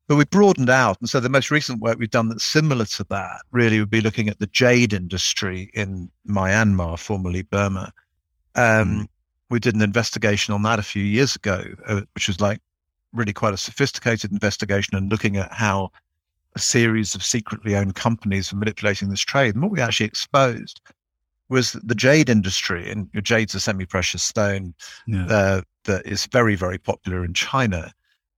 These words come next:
Speaker 1: was controlled by, I can't remember the numbers offhand, but around about fifteen people. Um, and it was worth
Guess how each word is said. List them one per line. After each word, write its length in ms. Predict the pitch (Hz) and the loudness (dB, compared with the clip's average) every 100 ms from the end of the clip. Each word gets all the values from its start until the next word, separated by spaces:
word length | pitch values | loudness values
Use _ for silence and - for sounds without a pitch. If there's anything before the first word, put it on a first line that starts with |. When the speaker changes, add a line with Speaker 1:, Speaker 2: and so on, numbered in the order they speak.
| _ _ _ | _ _ _
Speaker 1:
was 420 | 131 120 - - - _ | -2 0 0 -4 -8 _
controlled 580 | 135 - 170 180 110 - | -4 2 4 4 2 0
by, 200 | 123 113 | 2 2
I 40 | |
can't 200 | 110 - | 2 -4
remember 180 | 160 117 | -4 -2
the 60 | 110 113 | 0 2
numbers 240 | 110 98 104 | 0 -2 -4
offhand, 400 | 98 127 107 107 | -4 0 0 0
but 100 | 180 | -2
around 340 | 170 226 240 | 2 2 2
about 220 | - - | 0 -4
fifteen 580 | - 139 - 123 113 107 | -4 -6 -4 -2 0 0
people. 520 | - 123 - - - _ _ _ - | -2 -8 -8 -12 -12 _ _ _ 0
Um, 440 | 117 110 107 113 - - - _ | 4 4 2 0 -4 -18 -20 _
and 120 | 143 | 0
it 140 | 139 151 | 2 2
was 240 | 143 - | -2 0
worth 560 | 139 160 156 - - | 4 6 4 0 -14